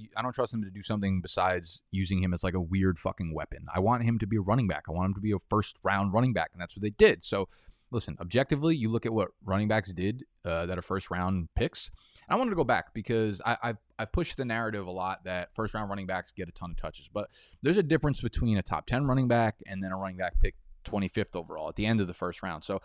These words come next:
I went back over the last twenty years, dating back to the year two thousand. First round running backs average fourteen point one touches per game in their rookie season.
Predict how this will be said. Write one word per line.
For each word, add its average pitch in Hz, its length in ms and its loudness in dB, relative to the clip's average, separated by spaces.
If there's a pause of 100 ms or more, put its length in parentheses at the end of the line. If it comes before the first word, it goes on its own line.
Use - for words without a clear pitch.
(180)
I 131 60 -4
went 151 160 2
back 107 240 4
over 107 160 4
the 104 60 4
last 123 300 4
twenty 117 260 2
years, 85 320 -2
dating 104 240 4
back 101 180 4
to 104 80 -2
the 98 80 2
year 98 120 4
two - 220 0
thousand. 73 520 -4 (120)
First 143 300 4
round 117 320 2
running 92 220 2
backs - 420 -14 (160)
average 95 380 2 (200)
fourteen 123 480 2
point - 280 2
one 95 280 2
touches 92 380 2
per - 180 0
game 85 400 0
in 90 140 0
their 87 180 4
rookie 87 340 -2
season. - 400 -8